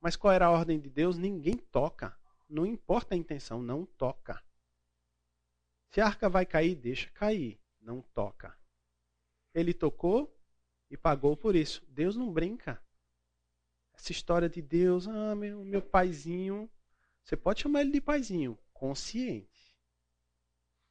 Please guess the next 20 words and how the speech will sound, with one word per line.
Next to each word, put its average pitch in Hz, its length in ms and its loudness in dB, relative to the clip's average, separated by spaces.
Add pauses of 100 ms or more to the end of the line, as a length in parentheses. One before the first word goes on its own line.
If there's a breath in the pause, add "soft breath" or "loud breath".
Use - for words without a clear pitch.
(1000 soft breath)
Tema 175 360 4
ao 175 120 2
Senhor. 127 480 -4 (340)
Pra 196 140 8
mim, 220 140 2
um 220 80 -2
grande 269 460 0
exemplo 156 640 -2 (1200 loud breath)
de 143 580 2
temor 160 340 4
ao 160 80 4
Senhor 156 500 0 (180)
é, 147 600 2 (160)
é 202 100 4
Jó. 143 340 2 (1200)
Jó 165 200 2
me 185 120 0
impressiona. 156 560 -4 (1300)
Me 139 80 -12
impressiona. 143 480 -2